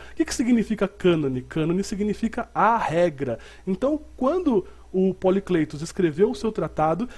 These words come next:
ele chamou o corpo humano de o corpo humano regrado. O corpo humano regrado era aquele que ele fez, certo? Algumas pessoas depois vão falar assim, "Ah,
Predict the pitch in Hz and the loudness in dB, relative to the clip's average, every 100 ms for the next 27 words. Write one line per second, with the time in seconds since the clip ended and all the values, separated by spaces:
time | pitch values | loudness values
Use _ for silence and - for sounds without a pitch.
0 | - 185 196 - 214 185 190 214 - 202 | -4 0 2 2 4 8 8 8 0 -6
1 | - - 233 240 254 185 196 220 170 180 | -4 0 0 2 2 4 4 2 -2 -4
2 | 180 - 214 220 240 180 185 220 220 - | -4 2 2 2 0 2 4 2 0 -2
3 | 220 247 151 160 175 156 131 117 - 160 | 0 0 -2 2 2 0 -4 -8 -8 -8
4 | 156 196 202 202 180 170 165 202 185 175 | 4 6 6 4 0 0 0 0 2 4
5 | 160 165 240 - - - - 196 180 175 | 2 0 -2 -6 -16 -20 -2 4 6 8
6 | 190 254 - - 285 - 196 175 202 233 | 6 4 -2 -6 -6 2 4 4 2 -2
7 | 277 - 175 160 - - - 208 269 - | -4 2 2 2 -4 -16 -2 4 4 2
8 | - - 190 202 254 247 254 - 220 220 | -14 0 4 4 2 0 -4 -4 -2 -2
9 | 220 220 226 208 202 - 190 220 196 | 0 2 2 2 0 0 2 4 2